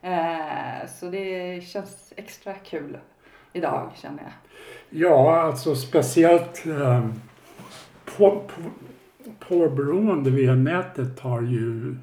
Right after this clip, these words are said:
Speaker 2: eh, blivit ett ganska stort problem i all-, nästan alla västerländska länder. De se-, framförallt de senaste fem åren då. Det
Speaker 1: Mm.
Speaker 2: ökar ju ständigt, va?
Speaker 1: Mm.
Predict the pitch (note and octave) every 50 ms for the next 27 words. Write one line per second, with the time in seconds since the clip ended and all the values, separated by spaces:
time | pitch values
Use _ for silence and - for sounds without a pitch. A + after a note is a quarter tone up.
0 | - - - C3+ B2+ A#2+ A#2 B2 B2+ B2+ B2 B2 B2 B2 B2 B2 - - B2 -
1 | - - - - - _ - C3 A#2 - - - B2+ - - E3+ D#3 C3 B2+ -
2 | - B2+ B2 B2 B2+ B2 A#2+ B2 B2+ A#2+ A#2 A#2+ A#2+ C3+ - C3 C3+ C#3 - -
3 | - - C#3+ B2+ B2+ - C3+ B2+ B2+ B2 A#2+ B2 D3 C#3+ C3+ C3 C3 - - -
4 | C3 B2+ B2+ - - A2 - - - - C3+ B2 A#2 A#2 - - - _ _ -
5 | - _ _ _ - - - - - - - - - _ _ _ _ _ _ _
6 | - C#3 B2 B2+ A#2+ A#2 B2 B2+ C3 B2+ A#2+ B2+ B2 B2 B2+ B2+ B2+ - - -
7 | - - - - _ _ - B2 B2 - - D3+ C3+ - C3+ B2+ B2+ B2+ - C3+
8 | C3 B2+ B2+ B2+ B2+ B2 - - C3+ B2 A2+ A#2 - - - B2 B2 - - -
9 | - C#3 B2+ A2 A2+ B2+ D3 E3 D#3 C3 B2+ B2+ C3+ C3+ B2+ B2+ C3 C3 - _
10 | _ _ - D3 - - C3+ B2 B2 - - D#3 C#3+ B2+ A2 A2+ - - - C#3+
11 | B2+ A#2+ C3+ C3+ - C3 B2+ - - - - - - - _ _ _ _ _ _
12 | _ A#3 G#3 G#3+ G#3+ G#3+ A3